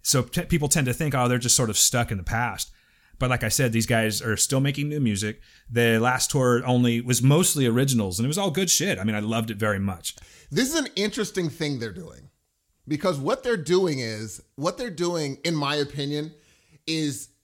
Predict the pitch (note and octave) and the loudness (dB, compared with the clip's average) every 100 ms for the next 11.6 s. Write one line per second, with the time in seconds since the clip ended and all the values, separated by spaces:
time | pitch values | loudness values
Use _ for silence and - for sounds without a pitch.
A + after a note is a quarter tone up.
0 | _ _ _ _ _ D3 D#3 F#3+ F#3 E3 | _ _ _ _ _ -2 2 2 2 0
1 | F3 G#3 F#3+ E3+ A2+ C3+ - _ - D3+ | -2 0 0 -2 -10 -18 -20 _ -16 -6
2 | D#3 G#3 C4 C4+ B3 C#4 C#4+ F3 D3 D3 | 0 2 2 0 -2 0 0 -2 0 0
3 | E3+ D#3+ E3 D3+ C3+ B2+ - - B2+ A#2 | 0 -2 -4 -2 0 -2 -6 -10 -6 -6
4 | A2+ A2 E3+ F3 E3+ D3+ A2 F#2 _ - | -6 -8 -4 -4 -4 -6 -8 -10 _ -10
5 | C#3+ A#2+ A2+ A2 - G#2+ A#2 - _ _ | -8 -6 -8 -8 -10 -12 -12 -16 _ _
6 | _ _ _ _ D3 D3+ C#3+ C#3+ C#3+ C#3 | _ _ _ _ -6 -4 -2 -2 -4 -6
7 | - _ _ _ _ _ _ D#3 - A3 | -12 _ _ _ _ _ _ -4 -2 -2
8 | A3+ G#3+ G3 E3 C#3 C#3+ F3 G#3 F#3+ A3+ | 0 0 0 0 -2 -2 -2 -2 -6 -6
9 | G#3+ C4+ G#3 A3 G#3+ G#3+ G#3+ A3 A3 A3 | -6 -6 -6 -6 -6 -4 -6 -6 -8 -10
10 | A3 _ _ _ _ E3 E3 - E3+ F#3 | -12 _ _ _ _ -2 0 0 -2 0
11 | F3+ F3 C3+ - E3+ F3 | 0 -2 -4 -4 0 0